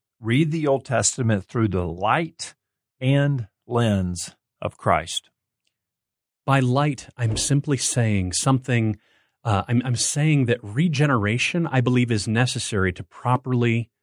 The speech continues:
Speaker 2: understand the Old Testament, that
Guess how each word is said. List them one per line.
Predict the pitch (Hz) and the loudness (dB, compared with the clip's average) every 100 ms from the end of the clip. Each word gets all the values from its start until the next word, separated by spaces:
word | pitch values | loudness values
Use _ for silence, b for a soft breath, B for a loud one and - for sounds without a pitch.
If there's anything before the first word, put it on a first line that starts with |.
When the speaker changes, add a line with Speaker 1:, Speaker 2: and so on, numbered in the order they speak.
| _ _ - | _ _ -2
Speaker 2:
understand | 110 107 101 - 107 95 87 87 | 0 0 -2 -6 -4 -4 -4 -4
the | 95 | -6
Old | 92 90 | -6 -6
Testament, | - 90 - 78 71 _ _ B B B B - | -6 -6 -6 -10 -20 _ _ B B B B -4
that | 123 127 | 0 0